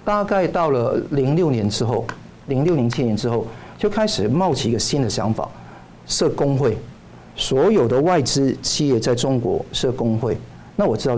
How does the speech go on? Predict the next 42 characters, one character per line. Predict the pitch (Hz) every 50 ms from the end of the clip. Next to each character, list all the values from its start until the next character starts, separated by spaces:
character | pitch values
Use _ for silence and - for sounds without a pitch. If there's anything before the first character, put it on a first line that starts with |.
| 117 - -
工 | 220 208 214 214 220
会 | 202 - - 233 190 - - -
的 | - 117
意 | 131 139
思 | 117 - - 107
是 |
什 | - -
么， | - - - - -
并 | - 233 214 151
不 | 123 127
是 | 120 -
工 | 143 - - 202 202 196 196 196 196
会， | 196 - 208
真 | 208 - 226 208 202
正 | 202 226 196
的 | 135
独 | - - 107 123
立 | 135 139
工 | 135 147 139 135
会， | 143 117 135 127 - - - - - - - -
是 | - - 214 - - - - -
党 | - 123 113 117 135 185 240 226
组 | - - - 101 95
织 | 104 - - 160 151
放 | 156 156 - - 220 202 190 160 147
在 | 147 - 170 156
那 | 151 143
个 | 123 123
地 | 117 127 120
方， | 117 123 131 127 127 120 127 - - - - - - -
帮 | - 175 175 180 180 170
资 | - - - 185 180 180 175
方 | 170 - 180 160 160 165 160 165
调 | - - 110 120 143
解 | 160 160 - 113 98 107
劳 | 127 113 90 107 127
资 | 127 127 - 139 131
纠 | 127 - 135 123
纷 | 117 127 127 117
的 | 104 104
一 | 104
个 | 101 95